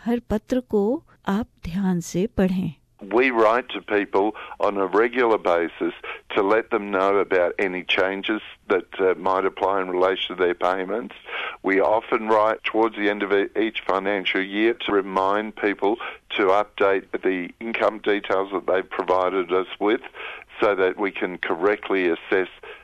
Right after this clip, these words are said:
Speaker 2: their family tax benefit. From time to time, we may also write to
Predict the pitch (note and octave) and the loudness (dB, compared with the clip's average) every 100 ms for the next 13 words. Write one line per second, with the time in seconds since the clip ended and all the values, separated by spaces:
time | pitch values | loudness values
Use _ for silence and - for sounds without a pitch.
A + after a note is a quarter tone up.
0 | - F#2 F2 G2+ F#2 F2 E2 - E2 - | -6 -4 -2 -2 -2 -6 -6 -6 -6 -8
1 | - E2 C#2+ - D2 - - - - - | -4 -4 -4 -6 -6 -6 -12 -12 -14 -4
2 | A2 G#2+ - C3+ D3+ C3+ A#2+ - A2+ G#2+ | -4 -2 0 0 0 -2 -6 0 0 2
3 | G2+ G2+ G#2+ A2+ A2+ C#3+ C#3+ C3 A2 F#2 | -2 0 0 2 4 2 0 0 2 2
4 | F#2+ F2+ - | 2 2 -4